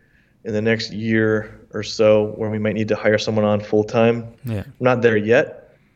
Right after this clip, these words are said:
Speaker 1: but I can see that coming on the horizon. And I don't know how I feel about that just yet. <laughs>
Speaker 2: Yeah.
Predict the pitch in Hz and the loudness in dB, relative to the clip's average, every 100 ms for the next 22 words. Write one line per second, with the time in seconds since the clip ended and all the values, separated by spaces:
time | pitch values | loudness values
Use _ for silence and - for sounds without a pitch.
0 | _ _ - 113 120 110 - 113 107 90 | _ _ -6 -6 -4 -8 -6 -2 0 -2
1 | - 101 98 98 95 95 98 101 98 101 | -6 -4 -4 -4 -6 -4 0 0 0 -4
2 | 98 104 135 139 135 127 123 - - _ | -6 2 6 6 6 4 2 -2 -18 _
3 | _ - 110 104 113 107 104 98 - 101 | _ -2 -2 0 0 0 0 -2 0 0
4 | 95 101 - 98 92 - 196 - 175 - | -2 -6 -2 0 0 -2 -2 0 -2 -2
5 | - 156 - 123 117 104 98 | -4 -6 -10 -14 -6 -4 -4